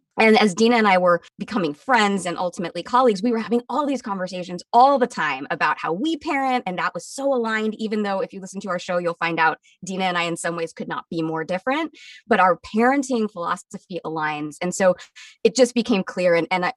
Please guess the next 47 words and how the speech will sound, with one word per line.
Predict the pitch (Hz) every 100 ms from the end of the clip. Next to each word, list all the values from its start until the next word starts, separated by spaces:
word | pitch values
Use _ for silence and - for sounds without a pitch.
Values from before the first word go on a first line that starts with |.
| 170
I | 175
always | 180 180 180 -
say, | 165 156
like, | 147 -
I | 180
kept | 175 202 -
saying | 185 165 160
to |
Dina, | - 156 147
like, | 139 131
"When | 214
are | 240
we | 247
gonna | 220
work | 165 180
together? | - - - -
When | 190
are |
you | 226
gonna | 233
work | 165 165
with | -
me? | - -
When | 202
are |
we | 247
gonna | 226
work | 170 170
together?" | - - - - -
Like, | 175 254
I | 247
made | 220 220
her | 233 208
mine. | 165 139 127
I | 170
was | 175
like, | 185 180
"You | 269
will | 302
be | 294
mine." | 277 254 196 160 - -
And | 269
now | 302 415
she | 427
is. | 381 453 311 262 -
And | 311 339
<laughs> | 494 508 466 453 -